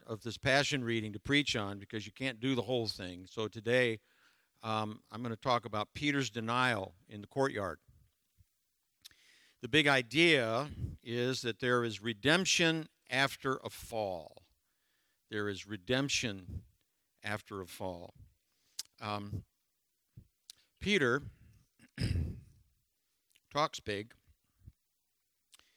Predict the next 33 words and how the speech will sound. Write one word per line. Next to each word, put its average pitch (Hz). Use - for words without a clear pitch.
Fourteen 127
twenty-six, 127
it 120
says, 120
"And 117
when 147
they 151
had 120
sung 151
a 123
hymn, 131
they 123
went 123
out 139
to 135
the 117
Mount 127
of 107
Olives. 113
And 113
Jesus 120
said 143
to 131
them, 107
'You 131
will 127
all 156
fall 147
away, 131
for 117
it 123
is 113
written, 110